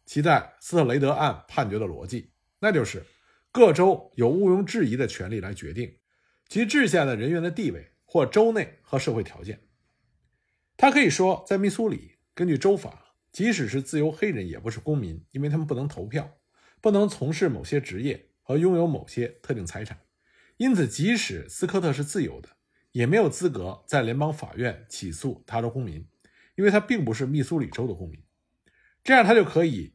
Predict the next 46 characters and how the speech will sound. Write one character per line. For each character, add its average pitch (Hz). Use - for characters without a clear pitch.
以 113
不 165
具 233
备 135
管 87
辖 123
权 117
为 85
由， -
把 107
案 160
子 95
退 -
回， -
不 226
涉 220
及 143
领 110
地 156
里 123
的 85
奴 120
隶 180
制 170
问 127
题 -
以 113
及 139
黑 175
人 110
的 -
一 170
般 175
性 -
法 73
律 73
问 90
题。 -
如 233
果 214
是 170
这 269
样 202
的 117
结 104
果， -